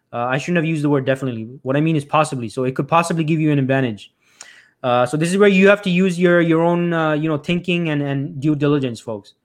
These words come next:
If that's the case, yeah, absolutely, you know, it could possibly, uh, improve you, improve, improve you in your job search.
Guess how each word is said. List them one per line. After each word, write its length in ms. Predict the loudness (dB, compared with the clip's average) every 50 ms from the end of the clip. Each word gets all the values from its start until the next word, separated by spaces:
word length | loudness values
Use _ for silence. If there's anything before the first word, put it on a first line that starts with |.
| _ -8
If 80 | -2 0
that's 180 | 0 0 0
the 80 | 0 2
case, 320 | 4 4 4 4 0 -4 -16 _ _ -2
yeah, 200 | 0 0 2 2
absolutely, 440 | 2 -2 -2 -2 -2 -2 -2 -2 -2 -4 -4
you 260 | -4 -4 -2 -2 -2 -2
know, 220 | -4 -4 -6 -4
it 140 | -6 -4 -6
could 120 | -6 -2
possibly, 500 | 0 0 0 0 -2 -4 -2 0 0 0
uh, 60 | 0
improve 360 | 0 0 -2 -2 -2 -2 -2 -2
you, 80 | 0
improve, 340 | 0 0 0 -2 -4 -4 -4
improve 300 | -4 -4 -2 -2 -2 -2
you 60 | -2
in 60 | -2
your 80 | -2 -2
job 240 | 0 -2 -2 -2 -4
search. 280 | -8 -12 -12 -12 _